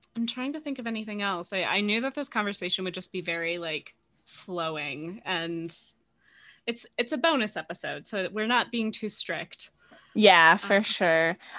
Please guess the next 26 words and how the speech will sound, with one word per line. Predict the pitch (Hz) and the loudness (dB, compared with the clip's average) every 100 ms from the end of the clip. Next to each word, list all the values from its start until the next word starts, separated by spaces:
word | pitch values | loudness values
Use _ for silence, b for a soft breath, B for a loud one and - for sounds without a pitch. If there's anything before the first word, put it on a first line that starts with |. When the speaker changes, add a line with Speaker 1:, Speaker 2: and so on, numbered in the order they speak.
| - | 8
Speaker 2:
I | 302 | 10
mean, | 330 370 | 10 8
any | 339 381 427 | 8 6 4
type | - 359 | 0 0
of | 247 202 | 0 4
divination | 208 196 175 175 - 180 | 4 6 4 2 0 -4
practice | 185 170 175 - 175 - | 2 2 4 -2 -4 -4
too, | - 185 180 | 2 4 4
like, | 180 175 | 2 0
if | 196 | -4
someone | 208 190 | -2 -2
has | 196 185 170 180 | 0 2 2 0
a | |
divinatory | 175 170 170 165 - 170 160 | -4 -4 -2 -4 -4 -4 -2
practice, | 185 165 - 170 175 | -2 -2 -2 -6 -4
Midsummer | 220 220 - 202 185 | -4 -4 -4 0 0
is | 180 180 | 0 -2
supposed | 190 170 170 | -6 -6 -6
to | 175 | -6
be | 175 | -6
a | 170 | -2
very | 185 180 180 | 0 0 0
good | 175 151 | -4 -4
day | 151 156 | -4 -4
for | 156 165 156 | -4 -8 -2
that. | 151 160 | 0 0